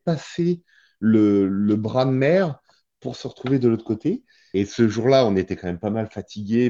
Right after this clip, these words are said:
parce qu'on avait, euh, les jours précédents, on avait fait plus de deux cents kilomètres. Et j'avais promis à Elona que, euh, on était à trente kilomètres de Jacksonville. Et, euh, et je lui avais dit, « Bah, écoute, ce qu'on va faire, c'est que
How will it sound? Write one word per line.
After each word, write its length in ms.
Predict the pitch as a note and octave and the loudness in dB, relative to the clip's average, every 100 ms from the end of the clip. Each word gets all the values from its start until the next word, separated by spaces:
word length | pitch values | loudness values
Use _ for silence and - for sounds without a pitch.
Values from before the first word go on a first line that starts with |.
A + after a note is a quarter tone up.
| - | -2
parce 140 | F#2 | -20
qu'on 260 | - F2 E2+ | -14 -10 -8
avait, 500 | F2 F2 E2+ F2 E2+ | -4 -4 -4 -2 -2
euh, 220 | E2 E2 | -2 -2
les 200 | D#2+ F#2+ | -2 -4
jours 160 | F2+ - | -6 -16
précédents, 540 | F#2 - G2 G#2+ A2+ | -20 -8 -4 -2 0
on 40 | |
avait 220 | F#2+ E2+ F2 | -2 -4 -6
fait 180 | G2 | -10
plus 260 | E2+ _ G#2 | -12 _ -8
de 420 | F#2 F2+ E2 E2 E2+ | -4 -4 -4 -6 -8
deux 160 | F#2 | -12
cents 180 | - F#2 | -12 -16
kilomètres. 540 | _ F2+ F2+ C#3+ - _ _ _ _ _ - - _ - | _ -10 -6 -6 -8 _ _ _ _ _ -20 -20 _ -2
Et 120 | G2 | 0
j'avais 240 | A2+ G#2+ | 2 0
promis 280 | A2 D3 D3+ | 2 2 6
à 40 | A#2 | 6
Elona 580 | G#2 G#2 G#2+ C#3 E3+ - | 6 4 4 2 0 -8
que, 120 | - A#2+ | 0 2
euh, 580 | C3+ A#2 F#2+ F#2 F2+ F2 _ _ _ - | 4 4 4 2 2 -2 _ _ _ -2
on 120 | A2 | 2
était 220 | A#2 A#2 | 2 4
à 100 | A2 | 0
trente 260 | - F#3+ F3+ | 0 -6 -4
kilomètres 400 | D#3+ C#3+ C3+ A2+ | 0 2 2 0
de 80 | G2 | -8
Jacksonville. 600 | G#2+ - G2+ F#2+ D#3+ G3 _ _ _ _ _ | -8 -4 -4 -2 -4 -4 _ _ _ _ _
Et, 360 | G#2 G#2+ G#2+ G#2 | 2 4 4 4
euh, 520 | F#2+ F#2 F2+ F2 F2 - _ | 2 2 0 -2 -6 -10 _
et 140 | A2 | -4
je 100 | G2+ | -4
lui 100 | A2+ | 0
avais 160 | A2+ G2 | 0 0
dit, « 180 | A#2+ F3 | -4 0
Bah, 160 | A#2+ | 0
écoute, 360 | F#2 - F#3+ - | 0 -2 -6 -6
ce 120 | - | -16
qu'on 160 | - C3 | -6 -2
va 140 | A#2+ | -2
faire, 260 | G2 C3 F#3+ | -2 -4 -4
c'est 200 | - B2+ | -10 -18
que 280 | _ A2+ | _ -4